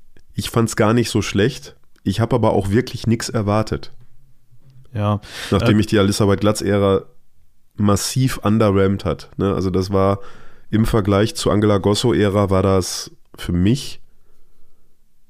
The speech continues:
Speaker 1: unterer Durchschnitt.
Speaker 2: Ich fand am Anfang zweitausenddreizehn mit der War Eternal, fand ich, das war ein super Auftaktalbum. Ich dachte, wow, die haben's echt geschafft, äh, äh,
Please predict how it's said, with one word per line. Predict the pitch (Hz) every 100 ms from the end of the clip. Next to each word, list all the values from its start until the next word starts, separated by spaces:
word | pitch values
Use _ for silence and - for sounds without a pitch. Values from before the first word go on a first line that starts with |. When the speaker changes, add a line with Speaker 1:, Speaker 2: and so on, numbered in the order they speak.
| -
Speaker 1:
unterer | 110 110 113 95
Durchschnitt. | 90 87 - 71 - - - _ _ -
Speaker 2:
Ich | - -
fand | - - 190 -
am | 131
Anfang | 131 165 - 175 170 -
zweitausenddreizehn | - 139 131 120 113 135 - 143
mit | 127
der | 120
War | 113 127
Eternal, | 131 - 127 139 135
fand | - 120
ich, | -
das | 117
war | 113 117
ein |
super | 110 139 -
Auftaktalbum. | 151 123 - - - - 123 120 127
Ich | 120 -
dachte, | 127 - 107
wow, | 113 135
die | 131
haben's | 117 120
echt | 131 -
geschafft, | 131 - 131 -
äh, | 120 117 113 - - - - - -
äh, | 120 117